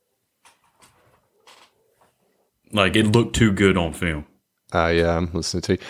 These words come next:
Speaker 2: I don't, I'm not gonna stop recording or anything, but did you hear that?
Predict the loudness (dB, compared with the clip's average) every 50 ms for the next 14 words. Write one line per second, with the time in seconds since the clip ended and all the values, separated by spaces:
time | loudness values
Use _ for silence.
0 | -16 -18 -18 -20 -8 -2 2 2 2 2 0 -6 _ _ _ _ _ _ _ _
1 | _ _ -20 -20 -20 _ _ _ _ _ 0 2 4 4 4 4 2 2 2 2
2 | 2 0 0 -2 2 2 4 4 4 2 2 2 0 0 0 -2 -2 -2 -2 -2
3 | 0 2 2 2 2 2 0 -4 -6